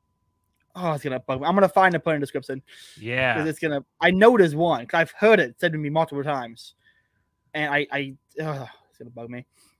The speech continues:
Speaker 1: Um, oh, we've gone through a lot of stuff. In my, I had a, I had a list of things I wanna talk about in this. Uh, let's see. Uh, when it comes to the, the, the book really is incredible, people. If you haven't, if you haven't read it or listened to it,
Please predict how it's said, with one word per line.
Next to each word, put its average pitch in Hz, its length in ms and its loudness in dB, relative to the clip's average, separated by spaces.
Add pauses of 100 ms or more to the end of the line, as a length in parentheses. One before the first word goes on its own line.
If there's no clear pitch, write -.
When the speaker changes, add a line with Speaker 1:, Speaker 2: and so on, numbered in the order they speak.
(540)
Speaker 1:
Um, 190 400 0 (880)
oh, 151 80 -14
we've 175 200 -2
gone 151 220 -4
through 151 180 -4
a - 20 0
lot 135 220 -6
of 127 60 -12
stuff. - 200 -10
In 135 80 -12
my, 123 100 -8
I 156 100 2
had 160 120 4
a, 156 100 0
I 160 40 2
had 170 100 6
a 160 40 4
list 165 180 0
of - 40 -18
things 160 100 -4
I 151 40 -2
wanna 143 160 -2
talk 143 220 -6
about 127 260 -6
in 127 100 -12
this. 120 380 -14
Uh, 139 380 -2 (1800)
let's 156 160 -18
see. 135 380 -4 (1900)
Uh, 139 220 -18 (1000)
when 190 120 -4
it 196 40 -4
comes 254 220 2
to 208 80 2
the, 180 140 0
the, 170 160 -10
the 185 220 2
book 220 240 6
really 190 180 2
is 151 140 0
incredible, 135 280 -6
people. 139 200 -8
If 135 60 -10
you 165 60 -4
haven't, 151 240 -4
if 160 160 -4
you 190 60 4
haven't 175 180 0
read 160 160 4
it 175 60 2
or 147 60 0
listened 156 280 -8
to 190 180 0
it, 190 200 -4